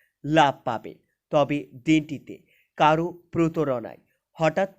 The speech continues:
পা দিয়ে দেবেন না, না হলে আপনাদের অর্থ অপচয়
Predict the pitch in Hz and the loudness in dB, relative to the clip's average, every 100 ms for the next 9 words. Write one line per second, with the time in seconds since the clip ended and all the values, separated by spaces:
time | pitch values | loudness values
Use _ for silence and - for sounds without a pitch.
0 | - 151 147 143 143 156 - _ - 135 | -4 -2 -2 -4 -4 -6 -8 _ -6 2
1 | 156 139 120 107 - _ _ _ 160 160 | 4 4 -4 -10 -18 _ _ _ 0 2
2 | 180 196 180 - 180 185 196 - - 147 | 0 -2 -2 -4 -4 -4 -6 -6 2 2
3 | 143 180 - 127 147 143 - | 2 -4 -2 -4 -6 -14 -18